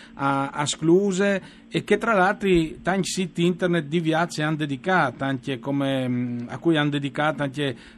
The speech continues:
tanti, mm, servizi, no? Per esempio si viaggia al tabaiava di le bellezze naturali della Val Raccolana, una valle inchiantata, insomma.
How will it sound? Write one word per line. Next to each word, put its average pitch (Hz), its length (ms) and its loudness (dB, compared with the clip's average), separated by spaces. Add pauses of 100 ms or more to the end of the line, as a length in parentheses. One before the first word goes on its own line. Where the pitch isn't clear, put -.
tanti, 143 400 -2
mm, 113 920 -6
servizi, 131 760 -2
no? 156 220 -2 (180)
Per 123 100 -8
esempio 143 280 -2
si 147 160 -6
viaggia 147 500 0
al 131 80 -4
tabaiava 143 420 0
di 139 120 -2
le 139 100 -2
bellezze 147 420 0
naturali 147 440 0
della 139 180 0
Val 139 200 0
Raccolana, 135 840 0 (340)
una 139 200 0
valle 151 240 2
inchiantata, 143 720 0
insomma. 123 600 -4